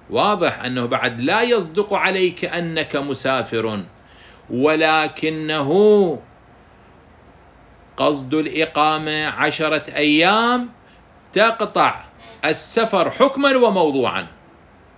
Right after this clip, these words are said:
لماذا؟ لأن محل الإقامة بنية عشرة أيام سوف يجعل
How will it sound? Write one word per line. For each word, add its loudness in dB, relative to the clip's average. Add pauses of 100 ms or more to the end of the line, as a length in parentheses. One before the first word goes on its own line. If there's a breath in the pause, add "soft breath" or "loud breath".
(1200 loud breath)
لماذا؟ 2 (520 loud breath)
لأن -2
محل 0
الإقامة 0 (1120 loud breath)
بنية 0
عشرة 0
أيام 2 (880 soft breath)
سوف 2
يجعل 2